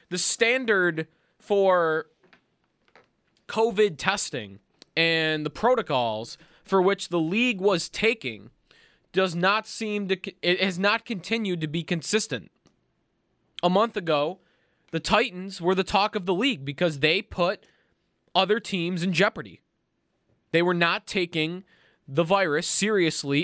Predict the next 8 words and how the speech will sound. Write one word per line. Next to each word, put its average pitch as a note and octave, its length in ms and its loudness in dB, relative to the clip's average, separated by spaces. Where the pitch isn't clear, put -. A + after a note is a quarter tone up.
in F#3+ 220 2
their F#3 180 4
own F3+ 220 2
building, D3 480 0
not E3+ 360 -2
wearing C#3+ 420 -2
masks, G3+ 680 -2
practicing G3 920 0